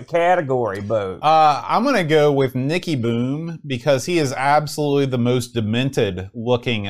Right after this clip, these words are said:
Speaker 2: mascot platformer that the Amiga
Speaker 1: Yeah.
Speaker 2: has, has come up with.
Speaker 1: Yeah, he's, he looks dumb, Bo.
Speaker 2: I played a little bit more Nicky Boom today.
Speaker 1: Yeah.
Speaker 2: And, uh,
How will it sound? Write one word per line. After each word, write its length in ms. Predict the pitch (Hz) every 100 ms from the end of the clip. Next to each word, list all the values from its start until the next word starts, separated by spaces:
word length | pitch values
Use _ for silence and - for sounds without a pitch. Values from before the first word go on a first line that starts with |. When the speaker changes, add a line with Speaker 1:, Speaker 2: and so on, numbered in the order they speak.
| 98
Speaker 2:
mascot 600 | 110 117 120 - 127 113
platformer 720 | - 120 113 - 113 101 104 104
that 80 | 98
the 120 | 107
Amiga 160 | 131 143
Speaker 1:
Yeah. 500 | 151 160 170 175 104
Speaker 2:
has, 240 | 117 104
has 220 | 127 110
come 240 | - 117 107
up 200 | 98 98
with. 160 | 98
Speaker 1:
Yeah, 360 | 156 160 170 151
he's, 220 | 170 190
he 180 | 139 214
looks 220 | 214 220
dumb, 540 | 143 190 220 175 127
Bo. 260 | 117 123 117
Speaker 2:
I 120 | 170
played 260 | 180 240 226
a 40 |
little 180 | 196 196
bit 160 | 180 151
more 320 | 143 151 151
Nicky 300 | 143 143 147
Boom 560 | 131 131 127 120 113 90
today. 720 | - 110 113 110 85 78 82
Speaker 1:
Yeah. 360 | 123 117 110 113 -
Speaker 2:
And, 420 | 131 127 120 120
uh, 300 | 120 117 104